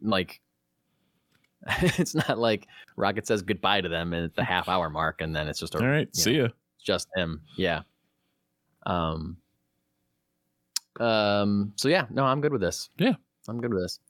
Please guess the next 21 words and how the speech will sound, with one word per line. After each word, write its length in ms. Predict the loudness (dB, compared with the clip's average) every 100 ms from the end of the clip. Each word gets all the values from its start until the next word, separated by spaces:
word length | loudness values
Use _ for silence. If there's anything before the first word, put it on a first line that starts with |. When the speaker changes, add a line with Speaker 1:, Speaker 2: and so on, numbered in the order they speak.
| _ _ -6
Speaker 1:
And 120 | 0
I 80 | 0
think 280 | 2 -2 0
that 280 | 2 2 2 4
is, 560 | 6 6 2 -2 -6 -2
um, 360 | 2 2 2 0
our 120 | 0
last 380 | 2 2 0 -6
story. 480 | -4 2 4 4 4
We 160 | 4
are 80 | 2
probably, 560 | 2 0 2 4 4 2
we 160 | 2
are 80 | 4
gonna 160 | 2 2
talk 280 | 2 2
a 20 | 2
little 180 | 2
bit 120 | 2 2
about 260 | 2 2
Mandalorian 480 | 2 2 2 2 0